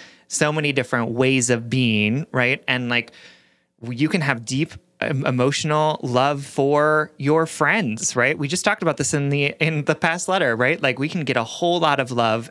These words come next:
and give a lot of love to people who we're not sexually, uh, ha-, like, doing anything with, or people who we're not interested in romantically, right? Like, you can get love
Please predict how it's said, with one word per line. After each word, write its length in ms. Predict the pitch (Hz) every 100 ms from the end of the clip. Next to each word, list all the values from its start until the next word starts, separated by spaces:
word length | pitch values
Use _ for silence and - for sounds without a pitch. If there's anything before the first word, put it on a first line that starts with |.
| -
and 260 | 127 120
give 220 | - 165
a 60 | 151
lot 200 | 117 110
of 120 | 110
love 260 | 113 110 123
to 300 | - 131 123
people 280 | - 156 156
who 220 | 170 165
we're 180 | 165 175
not 400 | 156 160 185 -
sexually, 640 | - 180 - 175 180 180 - - _ _ _ _
uh, 260 | 156 170 165 - _ _ -
ha-, 220 | 180 185
like, 420 | 165 160 160 - - _ _ _ _
doing 240 | - 220 160
anything 400 | 117 113 139 123
with, 240 | 123 -
or 160 | 165 160
people 240 | 160 175
who 80 | 170
we're 160 | 175 170
not 500 | 165 160 175 180 - - - -
interested 420 | 185 185 190 208 185
in 140 | 185
romantically, 840 | 185 185 190 208 160 - 110 120
right? 280 | - 131 147
Like, 180 | 139 131 - - - - _ _
you 100 | 156
can 100 | 160
get 140 | 170 160
love 420 | 147 156 156 -